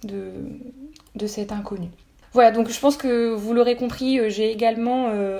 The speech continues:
adoré cet essai. Je, j'en recommande, euh, vraiment la lecture. Euh, j'ai pas du tout été déçue, alors que moi j'ai toujours peur quand j'ai des livres sur ma liste de,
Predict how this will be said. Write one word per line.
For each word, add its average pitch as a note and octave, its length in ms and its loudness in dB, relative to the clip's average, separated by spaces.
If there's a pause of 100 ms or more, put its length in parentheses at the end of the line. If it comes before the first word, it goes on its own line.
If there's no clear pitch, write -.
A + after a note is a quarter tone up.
adoré B3 560 2
cet A#3 240 -2
essai. C4 540 2
Je, G#3 420 -2
j'en G#3+ 200 -2
recommande, A3+ 600 -2 (760)
euh, G3+ 720 -4
vraiment A#3+ 320 0
la A#3+ 120 2
lecture. B3 720 -2 (320)
Euh, G#3 520 0
j'ai G3+ 220 -2
pas C4 200 -2
du B3 160 -2
tout C4 180 -2
été B3 220 -2
déçue, B3 520 0
alors A#3 180 -4
que - 40 -6
moi A3+ 100 2
j'ai G#3+ 140 -2
toujours C4+ 280 -2
peur A#3 260 0
quand G#3+ 140 -4
j'ai G3+ 100 -4
des G3+ 100 -4
livres G#3+ 340 -4
sur A3 200 -8
ma G#3+ 140 -2
liste G#3+ 340 -10
de, F#3 480 -10